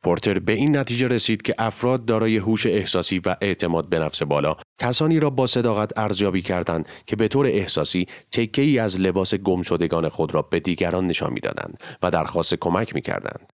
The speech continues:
طوری که حس دلسوزی دیگران را تحریک کنند.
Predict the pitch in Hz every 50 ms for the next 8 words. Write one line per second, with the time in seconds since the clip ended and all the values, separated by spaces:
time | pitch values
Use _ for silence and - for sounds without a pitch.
0 | _ _ - 87 85 85 78 - 92 80 - 117 127 - - 127 117 117 110 104
1 | - - 98 98 101 104 101 104 98 90 98 90 87 95 95 92 98 92 - -
2 | 95 95 95 98 120 117 - - - - - - - -